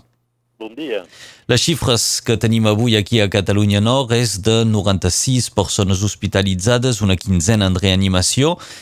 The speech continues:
Speaker 2: i, eh, no hi ha hagut, eh, cap, eh, mort de covid dinou des de les últimes vint-i-quatre hores, fins i tot un, un poc més. Són xifres que considereu més aviat satisfactòries?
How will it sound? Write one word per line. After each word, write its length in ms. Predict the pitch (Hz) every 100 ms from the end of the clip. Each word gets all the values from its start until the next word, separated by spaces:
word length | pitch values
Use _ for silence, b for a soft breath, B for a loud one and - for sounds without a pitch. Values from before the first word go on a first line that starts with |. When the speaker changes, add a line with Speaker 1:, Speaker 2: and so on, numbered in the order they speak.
| B
Speaker 2:
i, 300 | - 98 117
eh, 60 | 95
no 80 | 90
hi 140 | 87 90
ha 60 |
hagut, 400 | 87 95 - - 92
eh, 320 | 85 80 78 -
cap, 320 | 87 - -
eh, 200 | 87 80
mort 560 | 85 117 120 - - 87
de 140 | 87 82
covid 400 | - 92 92 - 80
dinou 400 | 87 90 104 107 B B B
des 240 | 78 90 85
de 80 |
les 160 | 87 82
últimes 460 | 98 82 92 87 - -
vint-i-quatre 560 | 90 92 98 82 87 -
hores, 300 | 101 127 -
fins 160 | 98 82
i 60 |
tot 180 | 85 90
un, 220 | 92 87 -
un 140 | 98
poc 220 | 87 90 98
més. 240 | 151 - - B
Són 240 | B - 120
xifres 480 | 143 139 127 123 -
que 280 | - 110 107
considereu 840 | - 117 - - 110 107 101 113 104
més 160 | 98
aviat 320 | 101 98 101
satisfactòries? 1300 | - 90 98 - 98 - 110 104 127 165 - - -